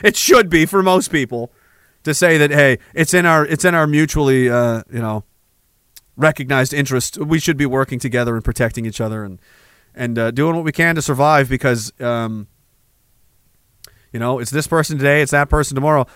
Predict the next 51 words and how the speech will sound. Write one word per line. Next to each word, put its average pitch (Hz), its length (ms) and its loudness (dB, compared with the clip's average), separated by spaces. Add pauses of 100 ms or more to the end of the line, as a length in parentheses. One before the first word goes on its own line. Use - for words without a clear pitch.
They're 160 120 -2
coming 208 260 0
for 202 180 2
it, 220 40 2
and 196 60 -4
they're 165 60 -2
coming 196 280 0
for 160 120 -2
everybody. 135 420 2
They're 110 100 -6
coming 170 260 0
for 185 180 -2
it 170 60 -2
all. 143 260 -2 (260)
They're 131 120 -2
not 143 160 0
gonna 185 160 -6
stop, 127 400 0 (140)
and 139 180 -2
nobody 175 340 2
in 175 100 0
this 160 120 -2
government 165 400 -2
is 131 80 -6
gonna 143 160 0
do 139 140 -2
shit 156 240 0
about 165 260 2
it. 110 80 -4
They're 127 160 -2
all 160 180 -2
on 170 60 -6
the 156 80 -6
same 160 240 -4
page 175 260 -4
about 185 200 -2
everything. 240 380 -8 (1300)
Why 160 180 2
would 254 160 -2
they 175 80 2
stop? 95 360 -8 (420)
They're 180 120 4
getting 208 200 0
rich 220 280 0
to 214 80 -6
do 269 260 2
it, - 180 -6 (500)
and 156 220 2
nobody's 214 340 2
stopping 233 320 0
them, 247 140 -6